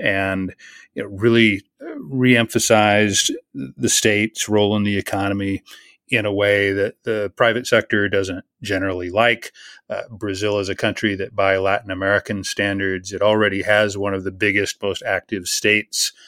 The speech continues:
of any, uh, any country in the region.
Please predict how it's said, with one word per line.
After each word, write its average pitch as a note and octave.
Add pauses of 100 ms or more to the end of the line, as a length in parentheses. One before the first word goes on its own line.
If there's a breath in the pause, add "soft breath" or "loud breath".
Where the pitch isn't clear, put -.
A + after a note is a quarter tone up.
(280 soft breath)
of G#2
any, G#2 (280)
uh, A#2 (220)
any C#3
country G#2+
in G2+
the G2+
region. A2